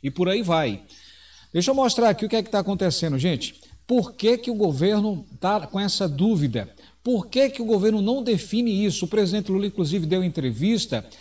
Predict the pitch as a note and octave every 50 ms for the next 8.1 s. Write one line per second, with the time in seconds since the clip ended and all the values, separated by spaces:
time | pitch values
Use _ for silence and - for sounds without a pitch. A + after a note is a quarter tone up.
0 | - - D3 A#2 - D3+ F3+ F#3+ - G3+ G3 - F#3+ F#3 D#3 F3 E3+ - G3 F#3+
1 | G#3 G3+ G3 D3 D3+ F#3 E3+ F#3+ F3 E3 F3+ E3+ - F3+ E3 F3+ F#3+ F3+ F#3 E3+
2 | C#3+ C#3+ F3 D#3+ - D#3+ E3 F3 D#3+ D#3 D3 D#3 E3 - - F#3 E3 D#3+ F3+ F#3
3 | F3 F3+ D3 A#2+ C#3+ D3+ D#3+ D#3 B2 A#2 A#2 D3 D#3 - - - _ _ _ _
4 | - - E3 D#3 - - G3 F#3 E3 D3+ D#3 F3+ A3 A#3+ A3+ - - - - -
5 | C3+ - F#3+ A#3+ A#3+ A#3+ A3 G#3 F#3+ E3 - - G3 G3+ A3+ G#3+ - A3 F#3 -
6 | - - F#3 D#3 C#3 C#3 D3 E3 G3 F#3 - G3 F#3+ F#3 F#3 - E3 D3+ C3 -
7 | - - C#3+ D3+ F3+ F#3+ F#3+ F#3+ F#3+ F#3+ F#3+ F#3+ F#3+ F#3+ E3 D3 D#3 F3+ A3 A3
8 | F3 A#2+